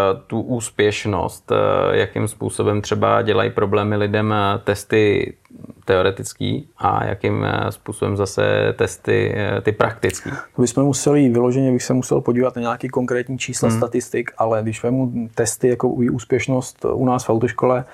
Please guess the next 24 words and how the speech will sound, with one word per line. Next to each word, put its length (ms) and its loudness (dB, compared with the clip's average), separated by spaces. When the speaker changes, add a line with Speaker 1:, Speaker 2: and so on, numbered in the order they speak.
Speaker 2:
tak 160 -2
jsme 120 2
zhruba 240 4
na 100 2
osmdesáti 580 0
procentech 600 -2
úspěšnosti 580 -4
testů 680 0
u 120 -2
těch, 260 0
u 60 0
těch 160 0
zkoušek. 480 -2
Speaker 1:
Na 60 2
Speaker 2:
Takže 140 2
Speaker 1:
tom 140 4
Speaker 2:
s-, 40 -2
Speaker 1:
prvním. 440 2
Speaker 2:
jo, 180 2
u, 120 -4
u 80 0
té 100 2
první 260 2
zkoušky. 480 -2